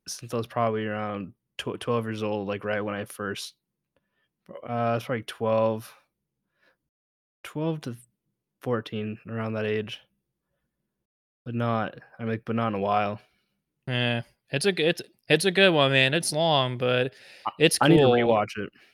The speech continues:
Speaker 2: I recently rewatched it, and when I say I recently, I rewatched it in the past, man, I rewatched it three years ago. It really is good,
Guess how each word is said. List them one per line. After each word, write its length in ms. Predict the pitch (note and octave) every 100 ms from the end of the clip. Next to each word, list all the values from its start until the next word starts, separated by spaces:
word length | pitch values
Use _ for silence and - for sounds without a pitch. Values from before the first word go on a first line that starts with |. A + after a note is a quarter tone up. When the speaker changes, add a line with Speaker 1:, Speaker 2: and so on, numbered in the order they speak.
| _ _ _ _ _
Speaker 2:
I 160 | C3+ E3+
recently 640 | D3 C#3+ C#3+ B2 A#2+ A#2+
rewatched 580 | A#2+ B2 B2 A#2+ A#2+ -
it, 260 | A#2+ - -
and 120 | C#3+
when 80 | C3+
I 80 | C3+
say 200 | C3 D#3+
I 40 | C3+
recently, 760 | B2 C3 C3 C3 B2 A#2+ B2
I 180 | B2+ B2
rewatched 760 | B2+ C3+ B2 B2 B2 A#2+ -
it 300 | - B2+ - -
in 120 | B2
the 80 | A#2+
past, 640 | - A#2+ A#2+ A#2+ - - _ - - - _ -
man, 220 | E3+ F#3+
I 120 | C3+
rewatched 440 | D#3+ F#3+ E3+ E3+ -
it 100 | C#3+
three 220 | C3+ C3+
years 240 | B2+ B2+
ago. 440 | B2 B2 - G#2 F#2
It 200 | - C#3+
really 340 | C#3+ D3+ C#3+ B2+
is 180 | B2+ B2
good, 500 | A#2 B2 A#2+ A#2+